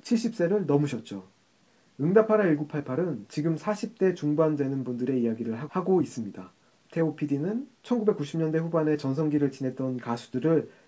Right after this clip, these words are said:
대거 출연시켜서 큰 호평을 받았습니다. 이런 현상을 문화평론가들은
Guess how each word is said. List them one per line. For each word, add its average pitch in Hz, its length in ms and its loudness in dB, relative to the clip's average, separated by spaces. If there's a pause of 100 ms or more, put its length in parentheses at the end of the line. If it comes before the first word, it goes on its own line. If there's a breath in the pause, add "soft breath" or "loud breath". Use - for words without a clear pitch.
(140 loud breath)
대거 156 600 6
출연시켜서 180 840 -4 (320 loud breath)
큰 226 400 0 (100)
호평을 202 420 0
받았습니다. 104 680 -8 (640 soft breath)
이런 196 240 4
현상을 202 360 2
문화평론가들은 147 1120 -2